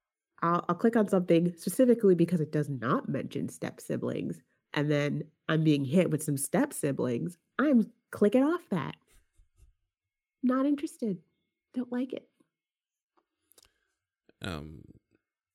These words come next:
Speaker 2: about that is my, my issue with that is that there's not enough, like, I don't trust it because I'm certain there is real step sibling porn. Shout out to them. I'm certain there's real incest porn. Shout out to those people.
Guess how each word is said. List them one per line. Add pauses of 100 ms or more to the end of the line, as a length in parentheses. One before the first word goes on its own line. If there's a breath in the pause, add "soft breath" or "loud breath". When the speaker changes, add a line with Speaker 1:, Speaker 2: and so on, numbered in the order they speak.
(160)
Speaker 2:
about
that (720)
is
my,
my
issue
with
that (960)
is
that
there's
not
enough, (380)
like,
I
don't
trust
it (320)
because
I'm
certain
there
is
real
step
sibling
porn. (400)
Shout
out
to
them. (1000)
I'm
certain
there's
real
incest
porn.
Shout
out
to
those
people.